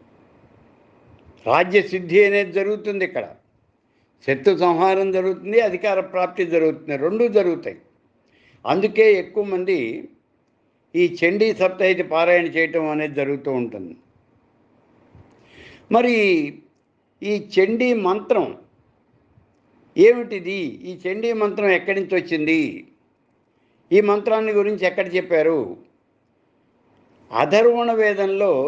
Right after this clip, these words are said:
దేవీ ఉపనిషత్తు అని చెప్పేసి ఒక ఉపనిషత్తు ఉంది మనకి. అధర్వణ వేదంలో దేవీ ఉపనిషత్తు అని ఒక ఉపనిషత్తు, అందులో మొత్తం ఆరు మంత్రాలు ఉంటాయి. ఆ ఉపనిషత్తులో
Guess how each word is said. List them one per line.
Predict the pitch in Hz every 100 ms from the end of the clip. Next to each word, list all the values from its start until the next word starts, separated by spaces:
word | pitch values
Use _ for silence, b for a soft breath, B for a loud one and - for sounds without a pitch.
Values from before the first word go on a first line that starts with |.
| 156 143
దేవీ | 196 233 240 233
ఉపనిషత్తు | 208 214 202 185 185 - 180
అని | 170 160
చెప్పేసి | 156 175 185
ఒక | 170 147
ఉపనిషత్తు | 135 202 175 185 -
ఉంది | 143 131
మనకి. | 107 92 - _ _ _ _ _ _ _ _ _ _ _ _ _ - - 120
అధర్వణ | 147 196 208 202
వేదంలో | 180 170 151 143 170 180 151
దేవీ | 185 208 196
ఉపనిషత్తు | 175 170 160 151 127 165 170
అని | 170 196
ఒక | 143 135
ఉపనిషత్తు, | 147 135 123 101 - - b b
అందులో | 139 185 220 202
మొత్తం | 165 214 160
ఆరు | 165 160
మంత్రాలు | 151 196 180 139
ఉంటాయి. | 127 113 - _ _ _ _ _ _ _ _ _ _ _ _ _ _ _ _ _ _ _ _ _ _ -
ఆ | 143 214 214
ఉపనిషత్తులో | 202 254 247 208 214 208 214